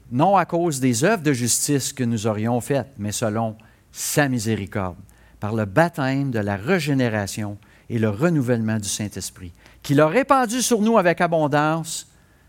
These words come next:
par Jésus-Christ, notre Sauveur, afin que,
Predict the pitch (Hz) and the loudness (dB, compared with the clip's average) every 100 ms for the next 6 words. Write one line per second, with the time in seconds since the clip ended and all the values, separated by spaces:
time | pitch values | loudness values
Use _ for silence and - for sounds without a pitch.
0 | _ _ 107 107 110 143 123 113 107 113 | _ _ -6 -4 0 0 0 -6 -4 -2
1 | 113 - - - _ _ 104 110 - 104 | -2 -6 -14 -20 _ _ -6 -6 -4 -4
2 | - 104 104 110 92 - - - 185 - | -2 -2 -2 -2 -4 -10 -20 0 0 2
3 | 262 - 285 262 | 0 2 4 4